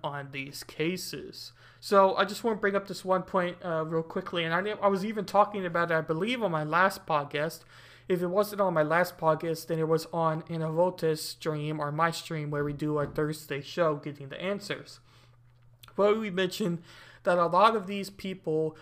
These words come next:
who were attacking the Capitol building weren't arrested at the time. And I believe Anna Volta has brought up the point that, well, all of these people are on camera.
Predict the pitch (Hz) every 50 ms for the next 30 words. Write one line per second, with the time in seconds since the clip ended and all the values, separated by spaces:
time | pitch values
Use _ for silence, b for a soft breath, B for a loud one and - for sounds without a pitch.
0 | B B _ - 196 190 180 175 180 175 170 165 - - 185 185 185 - 190 180
1 | 175 170 160 170 - 175 170 170 - 170 156 151 143 143 165 170 160 151 143 147
2 | 147 156 170 190 196 190 180 160 160 160 175 170 - - 180 170 151 151 151 147
3 | 147 147 - - - 202 214 202 175 143 - - - B B B B B B -
4 | 190 175 175 170 165 196 196 220 240 233 233 240 208 202 190 175 160 175 180 196
5 | 190 - 170 170 165 160 156 - - 180 170 170 165 165 165 - 160 - - -
6 | 180 175 170 165 165 - - 151 147 - 156 156 180 196 214 220 214 214 214 B
7 | B B B B - 190 202 214 208 208 - 202 175 - - - 208 208 - 196
8 | 180 175 170 - - 165 156 151 156 - - 190 202 196 196 190 190 185 185 180